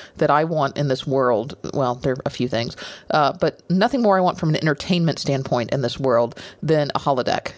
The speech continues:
And I know that the closest that we're probably going to be able to get in my lifetime, um, is some kind of V R or A R headset that, that I can put in on and, and explore worlds or other, other simulations. But what,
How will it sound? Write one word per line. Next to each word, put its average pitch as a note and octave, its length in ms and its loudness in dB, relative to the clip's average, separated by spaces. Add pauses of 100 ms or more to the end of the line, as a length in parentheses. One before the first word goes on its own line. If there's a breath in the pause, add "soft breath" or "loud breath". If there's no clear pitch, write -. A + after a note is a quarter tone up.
(120)
And D3+ 160 2
I D3 80 2
know E3+ 260 4
that F#3 160 -2
the E3+ 60 0
closest - 460 0
that D#3 80 0
we're C#3+ 120 0
probably D3 480 0
going C#3+ 160 0
to C#3+ 80 2
be C3+ 120 2
able B2+ 160 0
to D3 80 -2
get C3 260 0
in C#3+ 100 0
my D3+ 240 2
lifetime, A#2+ 640 -2 (420 loud breath)
um, C#3 300 2
is D3+ 120 2
some E3 220 -2
kind D3+ 240 0
of C3+ 200 2
V C3+ 240 0
R C3 320 2
or A#2+ 200 0
A C3 140 4
R A#2+ 200 4
headset - 640 -2 (300 loud breath)
that, D3 320 2
that D3 120 2
I C#3 100 2
can C#3+ 180 -2
put C#3 200 2
in B2+ 300 0
on B2+ 300 2
and, B2 380 0
and C3+ 120 2
explore C3 760 2
worlds C#3+ 640 4
or B2 260 4 (300 loud breath)
other, C#3+ 260 2
other D3 200 2
simulations. B2+ 800 -2
But D3+ 440 2 (840)
what, E3+ 480 2